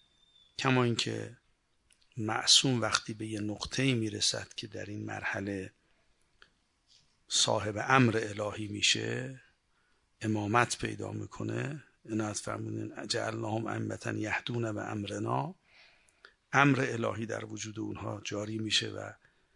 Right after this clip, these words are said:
از طریق امر الهی امت هدایت می‌کنن. کسی اگر بخواد توی منصب قرار بگیره، باید به یه نقطه‌ای برسه، باید که حامل امر بشه، حامل فرمان بشه.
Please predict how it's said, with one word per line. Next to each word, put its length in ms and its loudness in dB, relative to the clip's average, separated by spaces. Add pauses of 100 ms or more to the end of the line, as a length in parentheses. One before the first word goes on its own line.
(400)
از 200 2
طریق 340 0
امر 260 -4
الهی 380 -4
امت 400 -4
هدایت 460 -4
می‌کنن. 480 0
کسی 300 4
اگر 200 2
بخواد 240 -4
توی 180 -4
منصب 460 0
قرار 420 -4
بگیره، 580 -6 (680)
باید 240 2
به 60 -4
یه 60 0
نقطه‌ای 460 -2
برسه، 320 4
باید 220 -2
که 140 0
حامل 640 -2 (120)
امر 360 4
بشه، 400 2 (100)
حامل 300 -6
فرمان 560 0
بشه. 320 -4